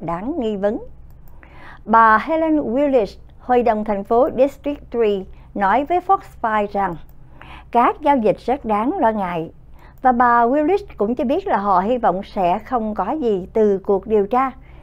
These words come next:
nhưng thành viên hội đồng cảm thấy cần thực hiện bước này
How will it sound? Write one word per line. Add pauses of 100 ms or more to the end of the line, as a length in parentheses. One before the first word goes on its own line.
(120)
nhưng (200)
thành
viên
hội
đồng
cảm
thấy (100)
cần
thực
hiện
bước
này